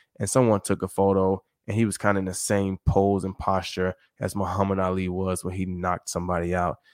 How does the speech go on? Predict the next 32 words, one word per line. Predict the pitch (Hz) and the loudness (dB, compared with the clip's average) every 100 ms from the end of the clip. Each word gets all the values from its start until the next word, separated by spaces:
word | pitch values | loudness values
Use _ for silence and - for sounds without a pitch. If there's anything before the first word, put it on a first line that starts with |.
| _ | _
It's | - 101 | -4 -2
an | 98 | 0
iconic | 90 95 - 95 95 - | 0 -2 0 0 0 -2
picture. | 92 - 92 | -4 -2 -4
That | 85 101 | 4 4
was | 98 90 | 4 2
a | |
great | 85 98 92 - | -4 -2 -2 -2
moment. | 92 92 92 90 - - _ | -2 0 0 -4 -6 -20 _
And | - 143 | 2 8
then, | 135 131 | 8 8
you | 131 | 6
know, | 117 110 | 6 6
myself, | 104 107 104 - - 110 101 - _ _ _ - | 6 6 4 2 4 6 6 4 _ _ _ 2
um, | 104 101 101 98 | 6 8 6 6
I've, | 104 95 - - | 6 6 2 2
I've | 107 104 - - | 6 6 4 -2
played | 110 101 98 | 2 4 2
against | 104 101 - - | 0 -2 0 2
the, | 98 95 95 - | 4 4 2 0
the | 95 95 - - | -2 -2 -8 -12
Commanders | 98 98 101 98 98 95 | -8 -2 0 0 -2 -2
or | 95 | -4
the | 92 | -2
Redskins, | 95 95 - 98 95 92 - _ _ | -2 -2 -4 -2 0 -2 -8 _ _
had | _ 113 104 | _ 2 2
a | |
fumble | - 104 98 | 2 0 2
recovery | 98 - 101 101 | -4 2 2 2
my | 98 98 | 0 -2
first | - 110 104 - | 0 2 2 0
year | 101 98 95 | 0 2 0